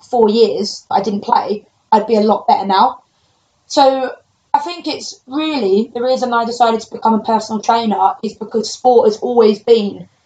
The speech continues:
like, a constant in my life. Even the four years where I didn't play football, I watched it, always been a big watcher of sport.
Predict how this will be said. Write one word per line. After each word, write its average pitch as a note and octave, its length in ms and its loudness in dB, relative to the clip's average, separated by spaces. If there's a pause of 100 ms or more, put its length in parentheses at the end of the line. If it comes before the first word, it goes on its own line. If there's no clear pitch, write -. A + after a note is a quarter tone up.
(300)
like, - 160 2
a A3 80 -4
constant A3 540 -2
in G#3 120 0
my G3+ 180 6
life. G#3 380 2 (140)
Even C4 420 -2
the - 80 -12
four B3+ 220 2
years A#3+ 220 -4
where A3 100 2
I G#3 40 -2
didn't G#3+ 180 0
play A3+ 180 2
football, G3 480 2
I G3 260 6
watched A#3 360 -4
it, G#3+ 220 0 (420)
always A3 220 -4
been G#3+ 160 0
a G#3 120 -4
big G#3+ 180 4 (140)
watcher G#3+ 400 0
of G3+ 80 -2
sport. G#3+ 600 0